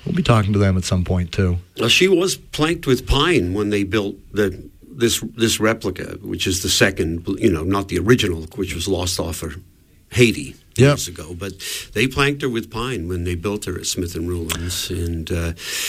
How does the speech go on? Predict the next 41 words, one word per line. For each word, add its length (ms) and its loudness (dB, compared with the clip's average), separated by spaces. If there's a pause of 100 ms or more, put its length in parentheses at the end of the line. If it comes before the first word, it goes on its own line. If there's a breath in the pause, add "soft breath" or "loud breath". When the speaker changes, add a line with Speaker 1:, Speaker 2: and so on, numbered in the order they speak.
(340 loud breath)
Speaker 1:
I 100 8
don't 180 6
think 240 2
the 60 -6
Speaker 2:
I 40 -6
Speaker 1:
p-, 120 2
Speaker 2:
don't 100 -6
Speaker 1:
the 80 2
Speaker 2:
think 120 2
she 60 4
was 240 2
Speaker 1:
planking, 80 2 (120)
Speaker 2:
meant 80 -8
to 80 -8
last 360 -6
a 40 0
Speaker 1:
I 20 0
don't 140 0
Speaker 2:
really 120 0
Speaker 1:
think 140 -2
the 80 0
Speaker 2:
long 80 -2
time. 40 -2
Speaker 1:
planking 460 0
is 180 0
all 200 0
the 120 0
issue 300 -2
either. 300 -2
They've 200 -4
replaced 460 -2
almost 380 -2
all 160 0
of 80 -8
the 40 -8
framing 340 -2
Speaker 2:
Oh, 120 0
Speaker 1:
in 60 0
the 60 0
Speaker 2:
yeah, 40 0
Speaker 1:
boat 300 0